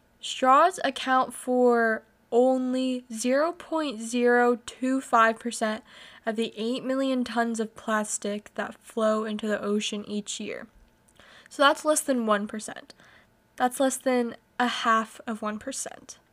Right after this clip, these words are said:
I think it's a half of a half of one percent. I don't know, that, that could be completely wrong. I'm really bad at mental math. Anyways, sorry, sidetrack. So plastic straws really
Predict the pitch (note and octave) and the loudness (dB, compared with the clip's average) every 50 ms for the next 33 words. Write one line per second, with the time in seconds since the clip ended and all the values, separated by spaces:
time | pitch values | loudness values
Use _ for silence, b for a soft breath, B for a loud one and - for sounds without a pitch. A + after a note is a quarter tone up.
0 | _ _ _ - B3+ B3 D#4 E4 E4 F4+ F4+ F4+ - C4+ B3 A#3+ A3 - - - | _ _ _ -12 -10 -8 -8 -6 -6 -6 -4 0 2 4 4 2 2 -4 -8 -2
1 | - A3+ A3 A3 A#3 A#3 - - - - _ _ _ _ _ - A#3 A3+ A3 A3 | 2 2 4 4 2 0 -4 -12 -20 -20 _ _ _ _ _ -4 -4 -2 -4 -6
2 | G#3+ - - - G#3 G3 G3 G#3 G#3 - - A3+ G#3+ - G#3 G#3 G#3 G#3+ - A#3+ | -8 -8 -4 0 2 2 2 2 -2 -6 -12 -14 -10 -8 -6 -6 -6 -8 -8 -10
3 | A3+ A3 - A#3 A3+ A3+ A3+ C4+ b b b b b b b b b _ - A#3+ | -12 -10 -8 -8 -8 -8 -8 -12 b b b b b b b b b _ -4 -2
4 | A#3 A3+ A3 G#3+ G#3 G#3 G#3 G#3 A3 A3 - - A#3 A3 - B3 A#3+ A#3 A#3 - | -2 -2 -2 -2 -2 -2 0 2 2 0 0 -2 -4 2 4 6 6 6 4 0
5 | A3+ A3+ A#3 A3 A#3+ A3 G#3+ - - G#3+ G#3 G#3 G3+ G3+ G3+ G3+ G3 G3 G3 G3+ | -2 -2 -4 -4 -4 -6 -6 -6 -6 -4 -4 -4 -4 -4 -4 -4 -4 -4 -6 -8
6 | - - A3+ A#3 A#3 A3 G#3+ G#3 G#3 G#3+ G#3+ G#3+ G#3 G#3 G3+ G3+ G3+ G3+ G3+ G#3 | -6 -4 -4 -4 -2 -2 -2 -2 -2 -2 -2 -2 -2 -2 -4 -4 -4 -6 -6 -6
7 | G3+ G#3+ A3 G#3 G3+ G#3 A#3 A#3 - - _ _ _ _ _ C4+ B3+ A3+ G#3+ G3+ | -8 -8 -8 -8 -8 -8 -8 -10 -14 -20 _ _ _ _ _ -8 -6 -6 -4 -4
8 | G3+ G#3 G#3+ - - - _ _ _ _ - - _ _ - - - G#3 G3 G3 | -6 -6 -8 -10 -12 -16 _ _ _ _ -20 -20 _ _ -16 -10 -8 -8 -8 -8
9 | G#3 - - G#3+ G#3 G#3 - A3+ G#3 - - - - b b b b b _ - | -8 -8 -6 -6 -6 -6 -8 -10 -10 -10 -12 -14 -20 b b b b b _ -10
10 | - - C#4 C#4 C4+ D4+ D#4 E4 - - G4+ G4+ - E4+ E4 E4 D4 C4+ B3+ A3+ | -2 0 0 2 4 6 4 4 4 0 -4 -2 0 2 2 2 2 0 -4 -2
11 | A3+ A#3+ B3 B3+ C4 C#4+ C#4+ C#4+ | 2 2 4 4 4 2 -2 -4